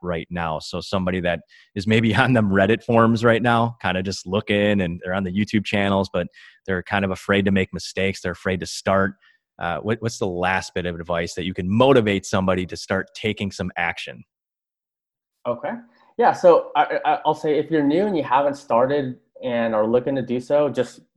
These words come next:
Speaker 2: just know that this is a great opportunity. And then if you are, you know, if you've kinda started but are scared, just educate yourself, because after you educate yourself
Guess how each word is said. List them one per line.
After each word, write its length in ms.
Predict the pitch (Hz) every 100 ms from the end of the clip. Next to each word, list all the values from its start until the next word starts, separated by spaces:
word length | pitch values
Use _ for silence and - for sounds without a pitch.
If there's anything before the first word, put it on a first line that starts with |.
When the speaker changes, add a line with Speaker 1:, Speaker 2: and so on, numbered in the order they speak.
| -
Speaker 2:
just 220 | 123 127
know 140 | 135 139
that 140 | 127
this 160 | 135 135
is 100 | 117
a 60 |
great 260 | 101 110 113
opportunity. 800 | 110 107 - - 113 123 151 156 -
And 160 | 123
then 120 | 123 117
if 220 | 117 127
you 200 | 127 135
are, 300 | 120 104 - _ _ -
you 80 |
know, 140 | 120 110
if 200 | 127 139
you've 160 | 127 -
kinda 340 | - 143 165
started 400 | - 160 156 143
but 120 | 135
are 140 | 110 104
scared, 760 | - - - 120 131 170 190 185 _ _
just 140 | 170 - -
educate 420 | 160 135 131 123
yourself, 420 | 104 - 117 104 -
because 360 | 117 120 113 - 123
after 240 | 139 180
you 180 | 170 160
educate 380 | 127 139 151 -
yourself 480 | 143 - 151 156